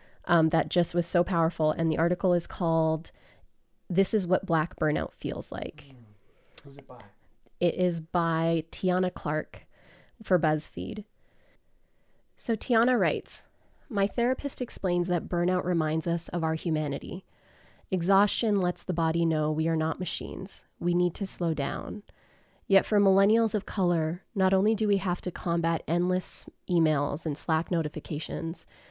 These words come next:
Speaker 1: but we also get strapped with having to prove our humanity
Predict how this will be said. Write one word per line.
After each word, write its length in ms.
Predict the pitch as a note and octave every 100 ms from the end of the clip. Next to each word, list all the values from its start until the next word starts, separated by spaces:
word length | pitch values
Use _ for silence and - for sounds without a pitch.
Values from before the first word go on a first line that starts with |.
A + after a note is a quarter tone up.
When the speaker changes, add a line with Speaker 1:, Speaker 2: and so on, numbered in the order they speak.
| - _ _ -
Speaker 1:
but 100 | G3
we 100 | G3
also 320 | G3+ G#3+ A#3+
get 160 | G#3+ -
strapped 480 | - F3+ D#3+ - -
with 100 | F3
having 320 | F#3+ F3+ F#3
to 80 | G3+
prove 340 | - F3+ E3+
our 100 | E3+
humanity 580 | E3 F3 E3 D#3+ D#3+ D#3+